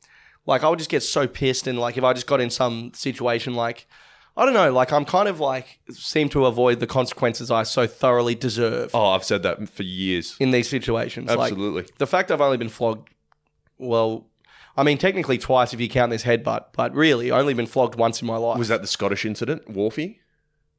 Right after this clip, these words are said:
Speaker 2: Or am I
Speaker 1: No.
Speaker 2: thinking about another mate?
Speaker 1: Nah, he was, like, African Am-, American, this guy.
Speaker 2: Whoa, whoa, whoa. All right, buddy.
Speaker 1: That's a separate story. But anyway,
Speaker 2: <laughs>
Speaker 1: so he's given me a hip and shoulder. I've gone,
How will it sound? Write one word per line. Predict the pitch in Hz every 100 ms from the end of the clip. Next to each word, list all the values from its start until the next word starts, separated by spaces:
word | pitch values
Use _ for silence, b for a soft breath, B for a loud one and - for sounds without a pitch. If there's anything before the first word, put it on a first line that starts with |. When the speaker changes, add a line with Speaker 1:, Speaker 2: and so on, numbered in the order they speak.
| _ _ _ _
Speaker 2:
Or | -
am | 135
I | 127
Speaker 1:
No. | 127
Speaker 2:
thinking | 123
about | 98 87
another | 85 82
mate? | 87 85
Speaker 1:
Nah, | 131 127 127
he | 147
was, | 143
like, | 131 -
African | 120 - 120 117
Am-, | 120 120
American, | 110 117 117 123
this | 120
guy. | - 120 110 120
Speaker 2:
Whoa, | - 110 117 95
whoa, | 95 107 104
whoa. | 123 92
All | 90 95
right, | 85 78
buddy. | 80 -
Speaker 1:
That's | 135
a | -
separate | 120 - -
story. | - 120 120
But | 151
anyway, | 180 147 107 - - b b b b b b -
Speaker 2:
<laughs> | 254 - _ _ _ -
Speaker 1:
so | 131
he's | 135 185
given | 202 170
me | 143
a |
hip | 131 123
and | 113
shoulder. | 117 110
I've | 127
gone, | 131 113